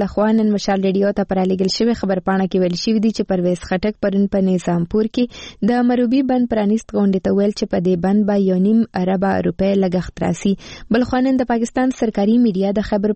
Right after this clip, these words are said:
پښتونخوا حکومت ویان په حواله ویلي د خیبر پښتونخوا حکومت په پېښور کې د چین پاکستان اقتصادي راهدارۍ پروژې د ټکنالوژۍ په برخه کې د معلوماتو ورکولو لپاره د څوارلس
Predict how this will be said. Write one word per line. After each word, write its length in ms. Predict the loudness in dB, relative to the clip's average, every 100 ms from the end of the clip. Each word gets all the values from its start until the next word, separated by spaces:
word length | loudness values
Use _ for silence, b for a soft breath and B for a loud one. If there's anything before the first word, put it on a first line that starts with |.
| -2
پښتونخوا 420 | -4 -2 0 0 -2
حکومت 400 | 0 0 0 0
ویان 320 | 0 2 0
په 140 | 0 0
حواله 320 | 0 0 0
ویلي 300 | 2 2 2
د 100 | 0 -4
خیبر 260 | -2 -2 -4
پښتونخوا 360 | -2 -2 0 -2
حکومت 420 | -2 0 0 0 -4
په 100 | -4
پېښور 380 | -4 -2 -2 0 0
کې 560 | -2 -4 -18 -6 -2
د 100 | -2 0
چین 180 | 0 0
پاکستان 460 | -4 -2 0 0
اقتصادي 480 | -2 -2 0 0 0
راهدارۍ 340 | 0 0 0 0
پروژې 340 | 0 0 0 0
د 80 | 0
ټکنالوژۍ 520 | -2 -2 0 0 0 -2
په 60 | 0 -2
برخه 220 | -2 -2
کې 140 | -2 0
د 80 | 0
معلوماتو 440 | 2 2 0 0 0
ورکولو 500 | -2 -2 0 2 2
لپاره 320 | 0 0 0 -2 B B B 0
د 120 | 0
څوارلس 500 | 0 0 2 0